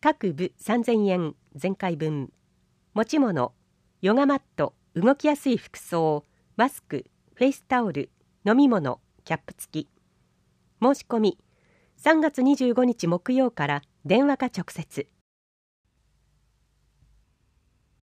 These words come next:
老人福祉センター浦島荘。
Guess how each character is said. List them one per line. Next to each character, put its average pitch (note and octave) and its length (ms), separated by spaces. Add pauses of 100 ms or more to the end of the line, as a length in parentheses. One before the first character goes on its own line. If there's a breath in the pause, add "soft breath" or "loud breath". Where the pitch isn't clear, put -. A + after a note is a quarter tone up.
(460)
老 B3 220
人 D4+ 240
福 - 220
祉 C#4+ 60
セ D4 220
ン C4+ 60
タ F#3+ 200
ー D3 100
浦 F#3+ 180
島 A#3+ 240
荘。 D#3 560